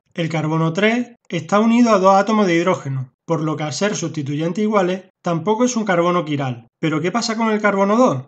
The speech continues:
Pues bien, este carbono sí está unido a cuatro sustituyentes, y los cuatro son distintos entre sí,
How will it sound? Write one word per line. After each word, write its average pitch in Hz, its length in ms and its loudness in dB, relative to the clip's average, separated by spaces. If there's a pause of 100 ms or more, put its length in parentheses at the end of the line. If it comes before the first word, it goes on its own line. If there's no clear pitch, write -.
Pues 151 200 -2
bien, 147 420 -2
este 170 240 -6
carbono 214 640 2
sí - 140 -4
está 214 220 2
unido 220 260 2
a 208 60 2
cuatro 208 240 0
sustituyentes, 147 800 -4 (180)
y 170 100 -2
los 160 140 0
cuatro 214 540 0
son 196 240 -2
distintos 214 420 0
entre 190 220 -2
sí, 135 380 -4